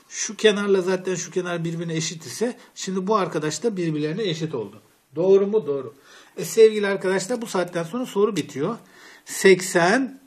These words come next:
burası ne kadar? Burası da seksen. Çünkü paralel kenarlarda karşılıklı açılar birbirine eşittir. Seksen ise arkadaşlar iki alfa artı seksen sana yüz sekseni vermeli.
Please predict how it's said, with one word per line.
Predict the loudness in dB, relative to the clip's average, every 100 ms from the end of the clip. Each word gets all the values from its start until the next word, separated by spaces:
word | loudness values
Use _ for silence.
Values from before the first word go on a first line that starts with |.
| 2
burası | 4 4 2
ne | 0
kadar? | 0 -2 -4 -6 -2
Burası | -2 0
da | -2
seksen. | -2 -4 -6 -12 -16 _ _ _ _ _ _ _ _ _ _
Çünkü | -6 2 2 2 4 4 4 -4 -18 -20 _ -2
paralel | 2 4 4 4
kenarlarda | 0 -4 -2 -2 -4 -4 -4
karşılıklı | -2 -2 -2 -6 -6 2 4 4
açılar | -6 -6 -6 -2
birbirine | -2 -2 -4 -4
eşittir. | -4 -6 -10 -14 -16 -20 -20 -20
Seksen | -12 4 6 6 0 0
ise | 0 -2
arkadaşlar | -2 -2 -2 -2 -4 -4
iki | -8 -6 -2 2
alfa | 2 0 -2 -2 -4 -12 _ _ _
artı | -2 -2 -4 -8
seksen | -4 -4 -4 -4 -4 -6 -14 _ _
sana | -8 -4 -2 -4 -6 -12
yüz | -6 -6 -2
sekseni | -2 0 -4 -4
vermeli. | -2 -2 -2 -4